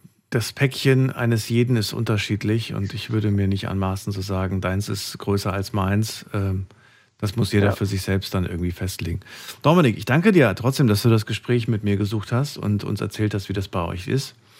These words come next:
Speaker 1: Ähm,
Speaker 2: Dankeschön.
Speaker 1: ja, vielleicht, vielleicht, äh, ja, war der ein oder andere Gedankenanstoß dabei. Vielleicht hören wir uns auch noch mal ein paar Wochen und dann erzählst du mir, wie es weiterging.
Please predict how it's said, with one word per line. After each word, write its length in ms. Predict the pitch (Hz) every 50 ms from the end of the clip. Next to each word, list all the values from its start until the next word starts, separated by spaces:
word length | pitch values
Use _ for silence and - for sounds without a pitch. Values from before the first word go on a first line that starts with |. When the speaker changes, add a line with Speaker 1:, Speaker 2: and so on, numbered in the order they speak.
| - _ _ _ _ _ - -
Speaker 1:
Ähm, 380 | 110 104 104 107 107 107 110 - -
Speaker 2:
Dankeschön. 320 | - 117 117 117 - - 165
Speaker 1:
ja, 120 | 180 135
vielleicht, 420 | 120 - 135 135 147 147 - - -
vielleicht, 380 | - - 131 131 127 - - - -
äh, 120 | 78 80 - - - -
ja, 240 | 120 117 107 95 92 98 - -
war 200 | - - 107 110
der 100 | 107 85
ein 160 | 101 117 120
oder 160 | 113 98 85
andere 220 | 101 107 104 110
Gedankenanstoß 760 | 95 104 95 101 107 110 113 117 98 101 101 - - 101 -
dabei. 520 | - 98 90 101 98 98 110 127 147 156 147
Vielleicht 320 | 139 - - 117 107 107 -
hören 140 | 117 127 147
wir 60 | 180
uns 100 | 190 170
auch 80 | - 120
noch 120 | 123 117
mal 140 | 113 110 104
ein 60 | 98 98
paar 180 | 107 95 85
Wochen 260 | 82 82 82 135 151
und 140 | 160 - 120
dann 80 | 120 113
erzählst 360 | 113 110 - - 123 - -
du 40 | 131
mir, 100 | 123 120
wie 60 | 120
es 100 | 127 120
weiterging. 500 | - 131 151 147 131 95 80 76 73 73